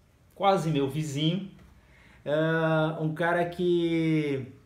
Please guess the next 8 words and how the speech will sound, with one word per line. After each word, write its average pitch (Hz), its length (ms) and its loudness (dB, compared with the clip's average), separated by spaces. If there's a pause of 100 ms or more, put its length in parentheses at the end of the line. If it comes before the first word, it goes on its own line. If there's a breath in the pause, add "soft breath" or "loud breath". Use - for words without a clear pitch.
(340)
tem 151 120 -2
muitas 175 400 2
histórias 156 640 0
aí 131 220 0
pra 143 120 -6
contar 139 300 -4
pra 127 160 -4
gente. 135 480 -8